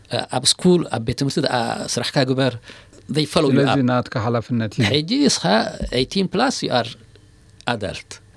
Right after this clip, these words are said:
Speaker 1: ወከምኡ ውን ዩኒቨርሲቲ it's environment ጽቡቕ እዩ። ግሪን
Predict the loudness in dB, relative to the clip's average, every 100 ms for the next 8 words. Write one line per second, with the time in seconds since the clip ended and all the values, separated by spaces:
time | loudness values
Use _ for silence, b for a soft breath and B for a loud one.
0 | -12 -4 0 4 8 10 10 8 6 4
1 | 2 4 4 4 2 -2 -4 -4 0 2
2 | 2 2 2 2 0 2 2 0 -8 -18
3 | -20 -20 -18 -6 -2 2 0